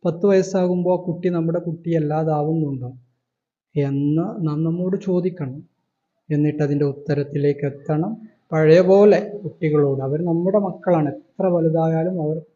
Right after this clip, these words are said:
നമ്മുടെ മക്കളാണ് എന്ന ബോധത്തോടെ അവരോട് പെരുമാറുകയും ഒക്കെ ചെയ്യുക. അപ്പോൾ നമ്മുടെ മക്കൾ താനേ നന്നായിക്കോളും. അവരെ ഒരു, ഒരുപാട് ശിക്ഷിക്കുകയോ അല്ലെങ്കിൽ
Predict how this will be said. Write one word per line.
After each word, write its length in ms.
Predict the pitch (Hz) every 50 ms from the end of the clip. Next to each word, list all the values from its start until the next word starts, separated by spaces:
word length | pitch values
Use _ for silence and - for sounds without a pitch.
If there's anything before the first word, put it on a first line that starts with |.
| _ _ -
നമ്മുടെ 320 | 165 151 147 147 147 151
മക്കളാണ് 840 | 156 151 143 131 - _ - - 170 165 160 151 143 139 139 139 151 202 - _ _ _ _ _ _ -
എന്ന 260 | 160 147 147 156 180 196
ബോധത്തോടെ 800 | 180 160 147 139 143 139 135 - 135 131 131 131 123 127 151 202 - - - _ _ _ _ _
അവരോട് 420 | - 147 139 143 143 139 139 139 156
പെരുമാറുകയും 960 | 165 170 151 143 139 139 139 135 131 131 131 131 135 131 135 135 131 135 131 _ _ _ _ _ _ -
ഒക്കെ 180 | 160 156 - 190
ചെയ്യുക. 460 | 175 - - 180 165 160 156 139 135
അപ്പോൾ 240 | 135 135 - - 151
നമ്മുടെ 280 | 147 139 139 139 143
മക്കൾ 380 | 143 139 135 - - - 156 143 160 202 220 - - _ _ _ _ _ _ -
താനേ 320 | 143 131 135 135 147 160 190 214
നന്നായിക്കോളും. 800 | 202 175 156 143 135 131 131 131 131 - - 131 123 123 139 175 - - - _ _ _ _ _ -
അവരെ 220 | 151 143 147 151 151
ഒരു, 220 | 151 147 143 147 147 151
ഒരുപാട് 380 | 147 147 143 151 147 151 151 151
ശിക്ഷിക്കുകയോ 800 | 151 160 - - - - 151 - - 151 143 143 143 143 143 139
അല്ലെങ്കിൽ 340 | 135 135 139 139 139 135